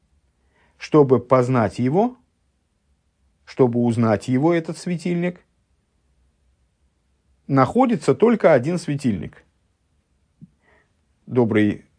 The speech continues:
редактор здесь, <laughs> оказывается, и перевод тоже включил. «Кеаней разе ашер ойрей миснейцес лихолей вервефина», как светильник, как лампада, которая, э, свет которой распространяется в каждую сторону,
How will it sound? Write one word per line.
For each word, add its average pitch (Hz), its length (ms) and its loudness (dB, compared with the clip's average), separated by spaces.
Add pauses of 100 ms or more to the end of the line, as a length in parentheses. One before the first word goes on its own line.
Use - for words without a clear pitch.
(180)
редактор 123 500 0
здесь, 127 320 -4 (140)
<laughs> - 120 -12
оказывается, 107 680 -6 (340)
и 113 160 -4
перевод 120 460 2
тоже 104 220 0
включил. 110 480 -4 (1080)
«Кеаней 147 480 4
разе 120 360 4
ашер 135 300 2 (200)
ойрей 120 480 4
миснейцес 113 640 -2
лихолей 110 480 0
вервефина», 160 840 -4 (720)
как 117 260 2
светильник, 110 540 -2
как 101 180 0
лампада, 160 480 2
которая, 104 720 0 (300)
э, - 300 -10
свет 123 320 -2
которой 98 500 -2 (220)
распространяется 110 840 -2
в 104 60 -12
каждую 92 340 -2
сторону, 190 500 0